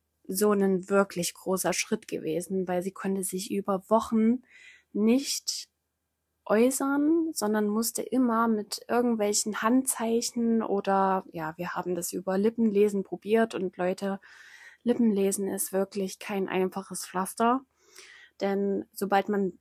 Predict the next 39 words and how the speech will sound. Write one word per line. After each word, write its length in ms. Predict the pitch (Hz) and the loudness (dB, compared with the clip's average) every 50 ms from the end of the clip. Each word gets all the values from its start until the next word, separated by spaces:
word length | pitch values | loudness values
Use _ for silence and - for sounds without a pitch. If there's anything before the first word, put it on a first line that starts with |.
| _ | _
sie 220 | _ 208 190 202 202 | _ -2 0 2 2
nicht 180 | 202 202 202 | 2 0 -2
verstanden 680 | - - 202 185 - - 208 233 254 247 - 226 202 196 | -6 -6 -6 -6 -2 -2 0 0 0 -2 -4 -6 -6 -4
hat 420 | - 202 214 - - - - - - - | -4 -4 -4 -4 -6 -10 -14 -14 -10 -8
oder 340 | - 196 190 202 202 202 | -8 -6 -4 -4 -4 -4
sie 160 | 190 190 202 196 | -2 -2 -2 -2
das 240 | 202 196 196 - | -2 -4 -6 -2
immer 260 | - 262 285 294 262 214 | 4 6 6 6 6 4
wieder 300 | 226 233 226 214 202 202 | 2 2 2 0 0 0
wiederholen 520 | 190 - 196 196 196 - 247 277 277 254 | -2 -2 -4 -2 2 4 6 6 6 6
musste 360 | 233 202 196 196 - - 196 | 4 2 0 -2 -4 -4 -6
und 100 | 202 190 | -6 -4
wir 80 | - 208 | -4 -4
das 160 | 214 202 - | -6 -6 -6
dann 160 | - 214 - - | -8 -8 2 8
immer 160 | - 320 359 294 | 10 10 10 10
noch 180 | 214 185 - | 8 4 2
nicht 200 | - 185 - - | -4 -8 -8 -8
wieder, 200 | 196 185 190 190 185 - - - - | -8 -8 -6 -8 -8 -10 -14 -14 -10
äh, 220 | - 180 180 180 - | -8 -6 -6 -6 -8
verstanden 720 | - - 196 190 - 190 190 202 208 - - 190 190 190 | -8 -8 -8 -6 -4 -2 -2 -2 -4 -4 -6 -8 -6 -4
haben, 420 | 190 190 196 196 208 220 240 262 - _ - - - - - - - - - - - _ _ _ | -4 -2 -2 0 0 0 -2 -2 -4 _ -20 -20 -20 -20 -20 -20 -20 -20 -20 -20 -20 _ _ _
war 160 | 208 226 226 | 2 2 2
das 180 | 226 226 - 214 | 2 0 -2 -4
halt, 320 | 214 202 202 202 - - | -4 -4 -4 -6 -10 -14
äh, 140 | - - - _ _ | -14 -16 -16 _ _
so 260 | 220 220 214 214 208 | -6 -4 -2 -2 0
gewesen, 440 | 196 202 185 196 196 202 196 190 185 | -2 -2 0 0 0 0 0 -2 -2
dass 140 | 180 180 - | -4 -6 -6
sie 80 | - | -8
dann 220 | - - - - - | -8 -6 -6 -4 -4
auch 220 | - 190 185 185 | -4 -4 -4 -4
wirklich 460 | 190 185 185 - 190 185 180 175 - | -4 -4 -4 -4 -4 -4 -4 -4 -2
sehr 180 | - 175 160 - | -2 -2 -2 -2
genervt 420 | - - 175 165 165 170 175 - | -4 -6 -6 -4 -4 -4 -6 -8
von 200 | - - 175 170 | -8 -6 -6 -6
dieser 240 | 175 175 - 175 170 | -6 -6 -8 -8 -6
Situation 640 | 185 175 - - 180 180 - - - 180 175 175 170 | -8 -10 -8 -8 -8 -8 -8 -8 -6 -4 -4 -4 -4
war. 300 | 170 170 165 165 170 180 | -2 -4 -4 -4 -4 -6